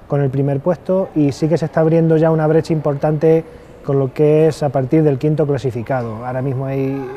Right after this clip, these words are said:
cuatro novelas que están, digamos, pujando por el primer puesto y yo creo que ahora mismo la aceptación de mi novela en particular está siendo bastante buena. Por eso quiero también pedir un poco que la gente de Castilla-La Mancha apoye mi novela,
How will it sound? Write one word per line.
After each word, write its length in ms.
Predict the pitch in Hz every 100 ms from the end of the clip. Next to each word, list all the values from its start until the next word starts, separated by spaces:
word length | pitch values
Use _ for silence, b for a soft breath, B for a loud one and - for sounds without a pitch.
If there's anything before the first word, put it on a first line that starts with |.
| - - - -
cuatro 260 | 165 151 156
novelas 380 | 156 165 165 -
que 80 | 147
están, 180 | 156
digamos, 440 | 147 147 147 147 139
pujando 420 | 151 139 170 165
por 140 | 160
el 60 | 160
primer 260 | 160 160 156
puesto 420 | 180 - 190 202 B B B B B B B B B - - - -
y 160 | 147 147
yo 100 | 147
creo 140 | 147
que 60 | 147
ahora 80 | 147
mismo 200 | 156 156
la 100 | 147
aceptación 600 | 143 - 117 147 151 147
de 100 | 147
mi 80 | 147
novela 240 | 143 147
en 100 | 143
particular 380 | 143 143 139 151
está 200 | 139 131
siendo 180 | 143 135
bastante 340 | 120 131 123
buena. 340 | 127 127 110 101 - - - - - - - - -
Por 80 |
eso 160 | 139 143
quiero 200 | 151 147
también 440 | 135 139 135 131 131
pedir 220 | 139 139
un 80 | 127
poco 260 | 139 131
que 100 | 131
la 100 | 131
gente 560 | 127 143 135 135 131 135 - -
de 100 | 143
Castilla-La 400 | 127 151 143 139
Mancha 300 | 143 139 139
apoye 320 | 127 139 135
mi 120 | 139
novela, 360 | 143 160 165